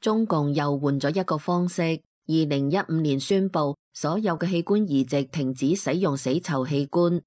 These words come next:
全部用公民捐獻。第二年不但冇減少，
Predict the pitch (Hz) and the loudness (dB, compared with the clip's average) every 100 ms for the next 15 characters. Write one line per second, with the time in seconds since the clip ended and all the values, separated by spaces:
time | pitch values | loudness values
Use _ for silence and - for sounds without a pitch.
0 | _ - 143 143 156 147 147 143 143 214 | _ -4 -2 0 0 0 0 0 0 0
1 | 208 170 127 120 180 185 175 147 143 131 | 0 -2 -2 0 2 2 0 2 0 -4
2 | _ _ - 160 156 156 143 135 214 214 | _ _ -4 0 2 2 2 0 -2 -2
3 | 156 139 135 127 127 127 190 - 131 | -2 0 0 0 -2 -2 -2 0 0